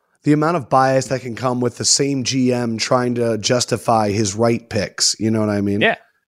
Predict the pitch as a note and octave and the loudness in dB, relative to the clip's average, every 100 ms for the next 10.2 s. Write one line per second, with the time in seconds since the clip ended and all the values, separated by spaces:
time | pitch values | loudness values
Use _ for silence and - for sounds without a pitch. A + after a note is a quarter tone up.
0 | - C3 D3+ D3 D#3 D#3 C3 A#2 D#3+ E3+ | -6 2 2 2 0 0 -2 -2 -4 -4
1 | D3+ - D#3 C#3+ C3+ C#3+ C#3+ C#3+ - D2+ | -8 -8 -8 -6 -2 -2 0 -4 -6 -16
2 | - _ _ B2 A#2 A#2+ - A#2 A2+ G2+ | -20 _ _ -10 -8 -8 -6 2 4 4
3 | F2 - _ _ _ _ - G#2+ G2 F2 | -2 -14 _ _ _ _ -4 0 2 0
4 | - _ _ _ _ _ - D3 C#3 C3+ | -10 _ _ _ _ _ -4 2 2 2
5 | D3+ E3 D3+ C#3+ C3+ A#2+ C3 A#2+ A2+ - | 2 4 4 4 4 2 0 0 -2 -4
6 | A2+ A2 G#2+ G#2+ - G2 G2 F#2 F2+ E2 | -2 0 0 2 0 0 -4 -4 -6 -6
7 | C#2+ C#2+ - D2+ D2 - _ _ _ _ | -8 -8 -6 -4 -6 -10 _ _ _ _
8 | _ B2 C3 D3 D#3+ - C#3 F3+ G3 G3+ | _ -2 -2 -2 -6 -4 0 4 4 4
9 | F3+ E3+ E3 - C3+ B2+ A#2 A#2 A2 F#2+ | 2 2 -2 0 0 0 -2 0 0 0
10 | F2 - | -4 -10